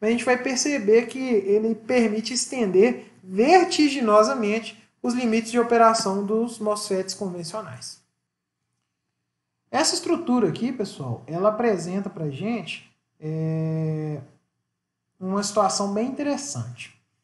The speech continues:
O que acontece é que agora a nossa distribuição de campo, a formação da nossa região de depressão, ela não é apenas na vertical,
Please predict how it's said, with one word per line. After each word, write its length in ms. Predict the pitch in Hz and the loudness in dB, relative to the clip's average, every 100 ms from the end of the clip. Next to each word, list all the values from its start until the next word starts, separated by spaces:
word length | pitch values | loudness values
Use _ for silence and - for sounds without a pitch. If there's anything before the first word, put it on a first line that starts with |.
| _ _ _ _ | _ _ _ _
O 80 | 196 | -6
que 100 | 269 | -6
acontece 960 | 269 349 269 - 220 277 - - 165 | 0 0 2 0 0 0 -2 -6 -8
é 100 | 185 | -8
que 140 | 196 262 | -4 0
agora 400 | 233 185 220 240 | 2 4 4 4
a 40 | |
nossa 240 | 233 233 | 2 0
distribuição 920 | 196 214 330 - 294 262 247 - 196 185 | -4 -2 -2 -2 -6 -4 -2 -2 -2 -4
de 100 | 156 | -8
campo, 400 | - 180 220 180 | -6 -4 -4 -4
a 40 | |
formação 840 | - 196 202 190 160 - 220 294 | -2 -2 0 -2 -4 0 0 2
da 120 | 233 | 0
nossa 280 | 185 180 175 | 0 -2 -4
região 400 | 156 170 151 151 | -6 -6 -6 -8
de 140 | 147 143 | -10 -14
depressão, 600 | 123 120 123 - 233 220 | -12 -8 -6 -4 0 2
ela 180 | 240 | 2
não 140 | 302 330 | 2 0
é 120 | 320 | 2
apenas 540 | 320 - 240 269 262 | 0 0 -2 -2 -2
na 100 | 240 | 0
vertical, 800 | 226 226 - - - 180 165 123 | 2 0 -2 -8 -4 -4 -4 -6